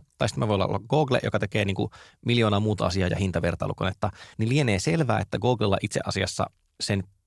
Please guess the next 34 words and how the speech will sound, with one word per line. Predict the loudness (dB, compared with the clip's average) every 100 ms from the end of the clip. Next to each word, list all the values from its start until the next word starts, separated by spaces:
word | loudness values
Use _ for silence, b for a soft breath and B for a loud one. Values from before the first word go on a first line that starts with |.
| _
palvelun | 0 2 2 2
pyörittämisen | 2 2 -2 -4
kustannukset | -2 -2 0 -4 -4
on | -4
pienemmät. | -4 -4 -8 -8
Jos | -2
ajatellaan, | -2 0 -2
että | 0
täsmälleen | -2 0 2 2
yhtä | 0 0
monta | 0 0
tyyppiä | -2 0 0 0
vaaditaan | 0 -2 0
koodaamaan | 2 2 0 -2
se | 0
softa, | 0 2 -2 B B B B -8
niin | -2
Googlella | 0 0 0 0
tavallaan | 0 0 0 0
kiinteät | -2 -2 -2
kustannukset | -4 -2 -4 -4
on | -2
pienemmät. | -2 -2 -4 -6
Niillä | -4 -2
jakautuu | 0 0 0 -2 -4 -2
palvelinkustannukset | -2 0 0 -2 -4 -2 -2 -4 -2
ja, | -2 0
ja | -2
niinku | -4 -2
palkanlaskeet | 0 0 -2 -2 -2
ja |
kaikki | -2 -2 -2
muu | -2
monelle | -2